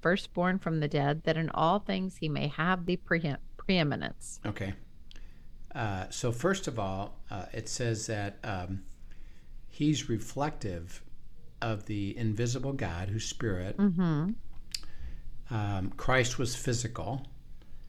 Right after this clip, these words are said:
Speaker 1: Right.
Speaker 2: And that's why Christ could say, you know, "Well, if you've seen me, you've seen the Father."
Speaker 1: Right.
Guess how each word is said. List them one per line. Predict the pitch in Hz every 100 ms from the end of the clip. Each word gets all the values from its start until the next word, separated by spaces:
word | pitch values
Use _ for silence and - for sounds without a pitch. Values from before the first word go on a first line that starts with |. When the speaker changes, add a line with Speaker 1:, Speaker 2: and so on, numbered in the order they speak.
| - - -
Speaker 1:
Right. | 160 151 135 101
Speaker 2:
And | 101
that's | 117 -
why | 110
Christ | - 107 104 -
could | 87
say, | - 147 147 87 87 101 - - - - - - - -
you | 120
know, | 101 90 90 104
"Well, | 110 98 101 - - - - - - -
if | 113 -
you've | 104
seen | - 131 113
me, | 110
you've | 135 104
seen | 98 107
the | 90
Father." | - 165 156 - - - - - - -
Speaker 1:
Right. | - 170 127 120 -